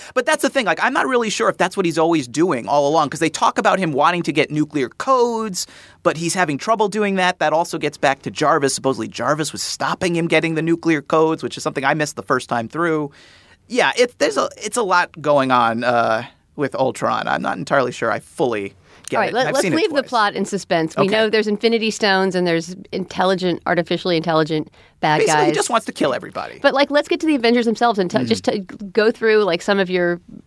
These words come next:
Speaker 2: favorite moments from this movie with you know, these character kibitzing moments that you were saying are ki-, they're kind of what makes it.
Speaker 1: Yeah, well, that scene we already mentioned is really great, where they're picking up Thor's, or attempting to pick up Thor's hammer. The idea being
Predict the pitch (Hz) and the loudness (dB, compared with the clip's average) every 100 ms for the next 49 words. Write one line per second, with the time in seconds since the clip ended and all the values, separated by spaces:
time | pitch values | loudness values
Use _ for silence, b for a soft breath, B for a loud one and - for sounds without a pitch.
0 | _ 208 190 - 175 180 190 175 165 165 | _ 0 2 2 0 0 -2 -4 -2 0
1 | 160 156 160 - 170 - _ _ _ - | 2 2 2 0 -6 -6 _ _ _ -6
2 | 208 185 175 185 240 220 220 202 175 175 | 2 2 2 0 0 0 0 -2 -2 -4
3 | 160 147 147 - 156 151 147 - - - | -6 -6 -8 -8 -8 -6 -8 -8 -8 -8
4 | - - 202 202 185 156 - - - - | -10 -2 0 0 0 -2 -4 -8 -10 -14
5 | - 147 160 131 151 170 - 190 190 156 | -8 -2 0 2 2 0 0 -2 0 -2
6 | 147 147 143 139 127 135 143 110 113 120 | -4 -4 0 0 0 0 -2 -6 -6 -4
7 | 117 113 110 107 110 107 135 117 117 113 | -2 0 -2 -2 -6 -6 -6 -4 -2 -4
8 | - - 123 113 107 101 - 139 - - | -6 -2 0 0 -2 -4 -4 -2 -2 -2
9 | - 226 - 117 - - 92 - 131 113 | 0 0 -2 -6 -8 -8 -8 0 2 2
10 | 113 101 92 - 139 135 156 147 147 127 | -2 -4 -6 -6 -2 0 0 0 0 -4